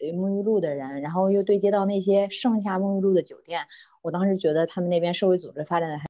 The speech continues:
蛮好的，而且当时是因为去的是关于一个可持续性消费的项目，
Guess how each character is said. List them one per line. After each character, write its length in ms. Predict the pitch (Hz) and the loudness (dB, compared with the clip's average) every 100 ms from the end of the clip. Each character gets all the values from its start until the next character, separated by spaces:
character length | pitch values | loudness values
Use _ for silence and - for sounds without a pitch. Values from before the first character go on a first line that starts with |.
| 156 | -6
蛮 160 | 196 | -6
好 220 | 170 156 151 | -4 -4 -4
的， 160 | - - - - - | -8 -14 -20 -12 -2
而 100 | 208 | 2
且 200 | 214 190 | 4 4
当 200 | 208 214 | 2 0
时 440 | - 190 190 190 | 2 2 2 0
是 200 | - 214 | 0 0
因 160 | 208 208 | 2 2
为 240 | 208 208 | 2 2
去 280 | 208 - 202 | -2 -4 2
的 280 | 180 147 131 | 2 2 -2
是 300 | - 180 170 | -2 0 0
关 320 | 190 190 190 | 0 0 2
于 160 | 175 | 2
一 220 | 175 170 170 | 2 0 2
个 260 | 180 170 | 2 2
可 240 | 165 - 156 | -2 -6 -8
持 220 | - 170 | -8 -8
续 160 | - | -4
性 240 | 208 233 202 | 0 0 2
消 260 | 214 226 | 2 0
费 220 | 247 240 170 | 2 2 2
的 180 | 147 - | 0 -4
项 280 | - 165 151 | -6 -4 -4
目， 220 | 143 | -8